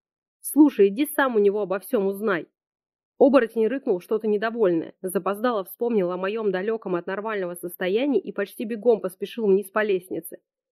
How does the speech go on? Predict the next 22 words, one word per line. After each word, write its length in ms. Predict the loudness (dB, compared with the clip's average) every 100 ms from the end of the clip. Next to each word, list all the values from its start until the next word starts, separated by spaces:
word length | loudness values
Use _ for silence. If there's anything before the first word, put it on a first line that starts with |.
| -2
Прошёл 380 | 0 2 0 0
ещё 300 | -2 -4 -4
пару 260 | -4 -4
коридоров 500 | -4 -4 0 0 0 -4
и 80 | -2
ногой 320 | -2 -2 -4
открыл 260 | -4 -6 -4
одну 280 | -2 0 0
из 140 | -2
тёмных 320 | -2 0 0
деревянных 520 | -2 -2 -2 -2 -4 -2
дверей. 360 | 0 0 -2 _ _ _ _ _ _
Чёрная 360 | 4 4 6 0
комната 400 | -2 -2 -2 -4
поглотила 580 | -4 -2 -2 0 0 0
нас. 220 | -4 -8 -18 _ _ _ 0
Едва 360 | 4 4 2
дверь 280 | 0 0 0
громыхнула, 640 | 0 0 0 0 0 0 -2
захлопнувшись 680 | -6 -4 0 0 -2 -4 -2
за 100 | 0
Йоргеном. 500 | 2 0 -2 -4